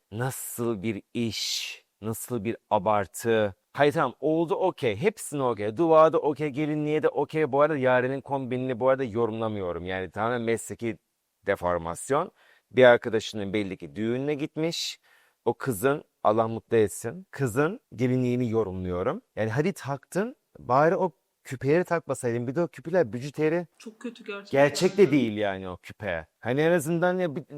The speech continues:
Speaker 1: tek bir taş takaydın, bir minnacık bir şey bile olsaydı onu takmasaydın keşke. Neyse, Allah mutlu etsin.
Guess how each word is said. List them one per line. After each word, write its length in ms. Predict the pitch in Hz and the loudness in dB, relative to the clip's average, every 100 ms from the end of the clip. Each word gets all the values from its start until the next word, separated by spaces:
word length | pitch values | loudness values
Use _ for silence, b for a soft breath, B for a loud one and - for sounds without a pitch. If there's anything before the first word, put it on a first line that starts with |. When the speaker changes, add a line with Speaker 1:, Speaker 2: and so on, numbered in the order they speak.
| 135 | -8
Speaker 1:
tek 260 | 175 - 180 | -8 -6 -6
bir 40 | |
taş 300 | - 190 185 | 0 0 2
takaydın, 520 | 175 151 135 120 127 | -2 0 2 2 0
bir 60 | 135 | -2
minnacık 640 | 147 185 185 165 127 - | 0 2 2 2 0 -6
bir 60 | 110 | -4
şey 240 | 156 160 | -2 0
bile 140 | 139 123 | 2 2
olsaydı 360 | 117 - 165 | 2 -2 -2
onu 240 | - 151 175 | 0 -2 -2
takmasaydın 680 | 185 - 139 - 98 87 82 | -4 -4 -4 0 -2 -2 -10
keşke. 500 | 85 76 - 67 62 - | -12 -12 -10 -10 -10 -10
Neyse, 360 | 143 151 120 | -2 -2 2
Allah 280 | 127 143 151 | 2 4 2
mutlu 300 | 147 135 127 | 0 -2 2
etsin. 560 | 135 113 - 135 147 | 2 2 -2 -4 -6